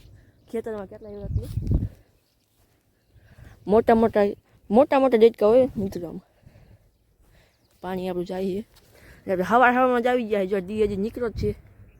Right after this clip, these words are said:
પછી કોઈ કેવો વ્યૂ આવે છે, પવન ચક્કી પણ છે. જો તમને આ દેખાય ચમકતું, હજી આપણી કરવાનું છે, હજી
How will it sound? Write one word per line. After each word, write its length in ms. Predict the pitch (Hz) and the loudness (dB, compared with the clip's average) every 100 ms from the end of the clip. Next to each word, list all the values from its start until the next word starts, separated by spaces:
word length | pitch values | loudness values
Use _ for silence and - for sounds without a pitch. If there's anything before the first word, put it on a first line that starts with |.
| _ - - - 170 | _ -20 -20 -12 -8
પછી 220 | 196 208 | -6 -4
કોઈ 180 | 208 196 | -4 -4
કેવો 200 | 220 208 | -2 -2
વ્યૂ 220 | 190 208 | 0 0
આવે 260 | 196 190 | 0 -2
છે, 120 | 190 196 _ _ _ | -6 -12 _ _ _
પવન 220 | 208 220 214 | -4 -4 -2
ચક્કી 260 | 220 208 | -4 -8
પણ 220 | 196 196 | -8 -8
છે. 240 | 202 196 190 - - - - - - - - - | -6 -6 -8 -10 -12 -10 -10 -10 -14 -16 -18 -12
જો 200 | 180 202 | -4 -2
તમને 200 | 220 220 | -2 -2
આ 200 | 214 196 185 - _ _ | 0 0 -2 -8 _ _
દેખાય 440 | 214 233 262 247 262 - | -2 2 2 2 -2 -8
ચમકતું, 420 | 220 226 - 196 | -4 -4 -2 0
હજી 180 | 208 233 | 2 2
આપણી 300 | 226 233 233 - _ - | 2 2 -4 -6 _ -12
કરવાનું 400 | 247 269 240 226 | -6 -4 -2 0
છે, 100 | 214 | -2
હજી 200 | 220 | -2